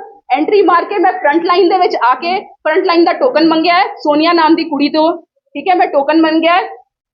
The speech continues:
ਉਸ ਤੋਂ ਬਾਅਦ ਸੋਨੀਆ ਨੇ ਮੈਨੂੰ ਪਹਿਚਾਣ ਲਿਆ ਕਿ ਮੈਂ ਵਨੀਤ ਕੌਰ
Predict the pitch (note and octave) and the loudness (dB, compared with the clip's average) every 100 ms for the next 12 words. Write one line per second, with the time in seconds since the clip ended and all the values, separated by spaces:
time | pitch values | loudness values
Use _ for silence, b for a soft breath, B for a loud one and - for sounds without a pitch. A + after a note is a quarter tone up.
0 | - F#3 - F4 E4+ F#4 F#4+ A4 - - | -6 -4 0 0 2 0 0 -4 -10 -20
1 | - _ _ _ - D#4+ F4 G4+ G#4+ F#4+ | -20 _ _ _ -2 0 2 2 0 2
2 | A4 D#4+ D4+ C#4 D#4+ F4 F#4 F#4 E4+ D4+ | 2 2 0 0 0 0 0 0 0 0
3 | D#4 F#4 E4+ D#4+ F4+ | 0 -2 0 2 2